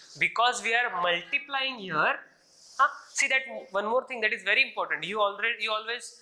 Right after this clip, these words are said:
say that force multiplied by displacement is work done. But see, force should be there, displacement should be there. But when you say that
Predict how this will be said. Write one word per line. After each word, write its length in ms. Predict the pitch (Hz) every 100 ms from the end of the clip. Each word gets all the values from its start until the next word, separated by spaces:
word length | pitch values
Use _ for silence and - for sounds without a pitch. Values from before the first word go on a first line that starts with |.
| - -
say 160 | 208
that 120 | 170 - _
force 260 | - 208 202
multiplied 320 | 208 202 208 202
by 60 | 214
displacement 460 | 196 - 202 196 208
is 140 | 269 175
work 240 | 151 -
done. 100 | 135 _ _ - 160
But 140 | 226
see, 220 | - 220 - - - -
force 540 | - 170 208 - - -
should 240 | - 240
be 120 | 302 262
there, 220 | 220 139 - - - - -
displacement 600 | 175 - 214 226 254 254
should 260 | - 247 226
be 120 | 294
there. 220 | 226 151 - - _ - -
But 200 | 170 156
when 160 | 185
you 100 | 254
say 160 | 269 269
that 140 | 262